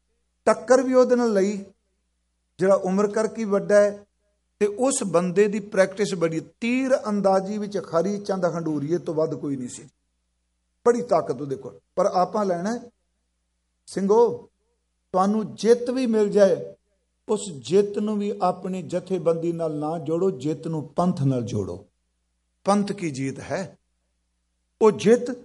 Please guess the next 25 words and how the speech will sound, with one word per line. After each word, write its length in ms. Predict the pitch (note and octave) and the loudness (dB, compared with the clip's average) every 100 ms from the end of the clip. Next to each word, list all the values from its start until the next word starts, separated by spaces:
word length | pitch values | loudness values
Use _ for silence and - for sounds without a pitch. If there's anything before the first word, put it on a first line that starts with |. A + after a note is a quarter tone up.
| _ _ _ _ _ | _ _ _ _ _
ਗੁਰੂ 220 | G3+ B3+ | 2 2
ਨਾਲ 180 | C#4 C4+ | 2 2
ਜੋੜਾਂਗੇ, 440 | G3+ A3 A#3+ A#3+ A#3+ | 2 4 4 2 0
ਫਿਰ 220 | A#3 A3 | 0 0
ਕਦੀ 320 | A3 G3+ G#3+ | 0 -2 -2
ਨਹੀਂ 100 | G#3 | -4
ਹਾਰਦੇ। 640 | F#3+ F3 D3+ C#3 C#3+ - _ _ _ _ _ _ _ F#3 | 2 2 2 -2 -6 -8 _ _ _ _ _ _ _ 0
ਹਜ਼ੂਰ 300 | D#3+ C4 C#4+ | 2 0 0
ਸੱਚੇ 340 | A#3 - G#3+ | -2 0 0
ਪਾਤਸ਼ਾਹ 500 | G3+ F3 - - F3+ | 2 2 0 -4 -4
ਮਹਾਰਾਜ, 480 | E3 D#3+ D#3+ G3 G3 - _ _ _ _ _ _ _ _ | -2 0 2 0 -2 -14 _ _ _ _ _ _ _ _
ਉਹਨਾਂ 340 | A#3 C4+ C4+ A#3 | 0 2 2 0
ਨੇ, 360 | E3+ E3+ G3 F#3+ _ _ _ _ _ _ _ _ _ _ _ _ _ | -2 -4 -6 -10 _ _ _ _ _ _ _ _ _ _ _ _ _
ਹਰੀ 400 | - F3 B3 C#4 | -4 0 2 2
ਚੰਦ 260 | C#4 A3+ G#3 | 2 2 2
ਹੰਡੋਰੀਏ 580 | G3 E3 E3 E3 G3+ | 2 0 0 6 6
ਨੇ 360 | G3 D3 E3 - _ _ _ _ _ _ _ - | 6 4 -6 -10 _ _ _ _ _ _ _ -4
ਬੀਬੀ 380 | A3 F#3+ B3 | -2 0 -2
ਵੀਰੋ 380 | A3 G3 G3+ G#3 | -2 0 2 2
ਦੇ 120 | G3 | 4
ਪੁੱਤਰ 440 | G3 F3 - F3 F3+ | 0 -2 -4 -2 -2
ਨੂੰ 120 | F3 | -4
ਸ਼ਹੀਦ 280 | - D3+ B2+ | -6 -8 -6
ਕਰ 160 | C3+ | -8
ਦਿੱਤਾ। 380 | B2 A#2 - - | -8 -12 -18 -20